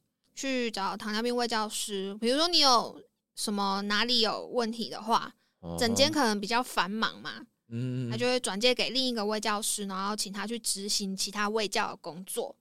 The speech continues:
Speaker 2: 可以跟你聊比较细项、比较细节的部分。
Speaker 1: 对，那他还会帮你确认说你的眼睛，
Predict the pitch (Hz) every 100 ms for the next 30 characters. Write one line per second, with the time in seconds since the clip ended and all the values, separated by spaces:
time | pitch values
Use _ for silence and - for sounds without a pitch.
0 | - 131 135 135 110 101 87 98 - -
1 | 123 95 120 85 98 120 - 107 - 69
2 | - 87 - 220 202 175 262 _ _ _
3 | 262 240 254 294 302 302 285 294 254 214
4 | 202 - _ _ - - 330 269 285 240
5 | 214 - _ _ - 254 247 247 247 240
6 | 240 240 226 233 294 311 320 311